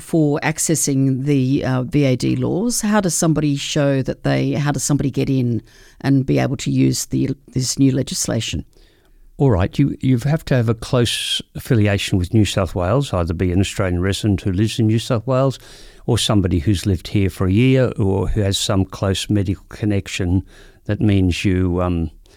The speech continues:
Speaker 2: are accepted as someone who has, uh, a claim on New South Wales. You need to be over eighteen, and you need to have an illness that will likely end your, your life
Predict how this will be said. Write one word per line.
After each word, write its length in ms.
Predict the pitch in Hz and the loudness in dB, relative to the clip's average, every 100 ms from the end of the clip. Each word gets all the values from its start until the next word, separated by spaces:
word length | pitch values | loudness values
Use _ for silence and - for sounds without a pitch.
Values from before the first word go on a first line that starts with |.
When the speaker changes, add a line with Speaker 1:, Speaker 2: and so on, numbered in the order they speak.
| - - | -20 -6
Speaker 2:
are 140 | 98 101 | -2 -2
accepted 600 | - - 131 - 87 85 | -2 -2 -2 -2 -2 -2
as 120 | 82 | -2
someone 480 | - 104 92 85 85 | -2 0 2 0 0
who 220 | 92 92 | 0 -2
has, 440 | 87 82 - - 87 | 0 -2 -4 -6 -4
uh, 220 | 82 78 - - - - - | -4 -4 -10 -20 -20 -20 -10
a 60 | 104 | -6
claim 400 | - 110 90 82 | 2 2 4 2
on 100 | 82 | 0
New 100 | 85 | 0
South 280 | - 82 92 | -2 -4 -4
Wales. 380 | 85 - - - - - - - | -6 -8 -12 -16 -20 -20 -18 0
You 140 | 107 | 4
need 180 | 107 98 | 4 4
to 60 | |
be 120 | 98 95 | 2 2
over 240 | 92 90 | 2 2
eighteen, 640 | 92 90 117 151 226 233 - - - - - | 0 0 2 4 4 2 -2 -20 -20 -12 -2
and 160 | 101 101 | 2 4
you 80 | |
need 280 | 104 107 101 | 6 4 2
to 100 | 104 | -2
have 400 | 92 98 90 85 - - | 0 0 -2 -4 -8 0
an 140 | 98 | 4
illness 520 | 123 151 165 - - - | 6 6 4 2 -2 -2
that 240 | 117 101 - | 0 -2 0
will 380 | 101 95 98 85 - _ _ - | 2 2 2 -2 -10 _ _ -4
likely 500 | 113 135 - 117 101 | 0 0 0 2 4
end 160 | 95 90 | 4 4
your, 240 | 92 92 - | 2 0 -4
your 200 | 101 95 | -2 0
life 440 | 92 92 143 - | 2 0 -2 -4